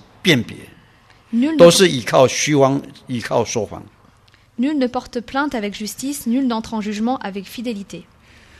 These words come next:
Speaker 1: 所以这里呢，神跟百姓讲得非常的清楚，哦。
Speaker 2: Donc ici, Dieu dit très clairement au peuple d'Israël.
Speaker 1: 那这也是我们必须要，呃，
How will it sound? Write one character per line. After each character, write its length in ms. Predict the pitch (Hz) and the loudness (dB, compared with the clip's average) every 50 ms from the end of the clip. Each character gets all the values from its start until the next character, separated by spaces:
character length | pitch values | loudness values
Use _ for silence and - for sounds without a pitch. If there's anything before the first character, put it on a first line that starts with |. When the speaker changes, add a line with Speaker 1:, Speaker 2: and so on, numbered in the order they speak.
| - _ - | -20 _ -4
Speaker 1:
所 160 | - - 269 | 2 4 4
以 40 | 247 | 6
这 140 | - - 254 | 8 8 8
里 160 | 202 185 160 | 8 8 6
呢， 260 | 151 160 170 175 175 | 6 6 6 6 6
神 380 | 165 - - - 123 123 127 123 | 4 2 2 0 0 0 0 0
跟 220 | - 147 147 151 | 0 0 0 0
百 180 | 143 - 107 101 | 0 -2 -2 -2
姓 160 | - 147 139 | 0 -2 -2
讲 160 | - 98 101 | -2 -2 -4
得 80 | 104 104 | -6 -6
非 180 | - - 139 | -2 0 0
常 140 | 131 - 101 | 0 0 -2
的 80 | 98 95 | -4 -4
清 240 | - - 101 101 98 | -4 -4 -4 -4 -6
楚， 140 | - - 110 87 | -8 -10 -14 -16
哦。 100 | - - - - _ - | -18 -18 -20 -20 _ -16
Speaker 2:
Donc 140 | 220 226 226 - | -14 -14 -12 -10
ici, 280 | 262 254 - 370 349 | -8 -6 -4 -4 -4
Dieu 220 | 262 277 330 349 269 | -2 -4 -4 -4 -4
dit 140 | 247 277 | -4 -6
très 160 | - - 302 285 | -6 -6 -8 -6
clairement 340 | - 285 262 262 269 339 | -4 -2 -2 0 0 -2
au 60 | 339 240 | -2 -2
peuple 260 | - 294 - 262 254 | -2 -4 -4 -6 -6
d'Israël. 340 | 208 262 254 226 202 180 165 | -6 -8 -8 -8 -4 2 6
Speaker 1:
那 160 | 185 202 185 | 6 6 8
这 120 | 185 - | 8 6
也 80 | 175 151 | 6 6
是 160 | - - 196 | 6 6 4
我 40 | 151 | 4
们 220 | 131 123 123 120 - - | 4 2 0 -2 -4 -2
必 180 | - 214 180 | 0 2 2
须 220 | 139 - - 139 143 | 2 2 0 0 2
要， 340 | 156 147 123 117 113 - - - - | 4 4 4 4 0 -2 -8 -16 -14
呃， 360 | 117 107 101 95 95 - - | -12 -12 -12 -12 -14 -16 -18